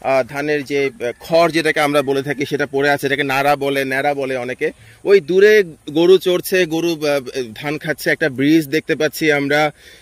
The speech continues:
এবং এই বাম দিকের ক্যামেরাতে দেখুন, এখানে আমার মনে হয় অন্তত একশো গরু আছে বা আরো বেশি হতে পারে, অসংখ্য গরু চড়ছে এখানে।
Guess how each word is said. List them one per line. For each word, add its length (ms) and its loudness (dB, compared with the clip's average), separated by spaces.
এবং 420 6
এই 220 6
বাম 320 4
দিকের 340 2
ক্যামেরাতে 480 2
দেখুন, 280 4
এখানে 260 2
আমার 280 2
মনে 200 4
হয় 240 4
অন্তত 260 -2
একশো 360 2
গরু 220 4
আছে 260 0
বা 120 0
আরো 140 2
বেশি 220 -2
হতে 220 0
পারে, 220 -2
অসংখ্য 520 2
গরু 260 6
চড়ছে 380 2
এখানে। 340 2